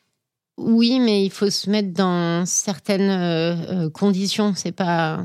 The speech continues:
c'est ce que, ce que j'explique dans, dans À l'Est des rêves, c'est qu'il y a deux, deux manières de, de rêver très,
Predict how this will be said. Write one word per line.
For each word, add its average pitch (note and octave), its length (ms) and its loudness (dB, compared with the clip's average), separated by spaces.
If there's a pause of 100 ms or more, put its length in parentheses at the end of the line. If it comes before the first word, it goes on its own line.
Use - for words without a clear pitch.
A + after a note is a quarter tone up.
c'est - 260 -8
ce - 100 -10
que, - 120 -6
ce - 60 -6
que F3+ 140 0
j'explique F3+ 500 -2
dans, D#3+ 500 0
dans E3 280 0
À D#3+ 100 0
l'Est F3 360 -4
des D#3 420 0
rêves, G3+ 220 0
c'est - 200 -6
qu'il - 160 -6
y D3+ 40 0
a D3+ 120 0
deux, E3 720 0 (540)
deux F#3 680 2
manières F#3 480 2
de, E3 320 -2
de D#3+ 120 0
rêver F#3 380 2
très, D#3+ 580 -2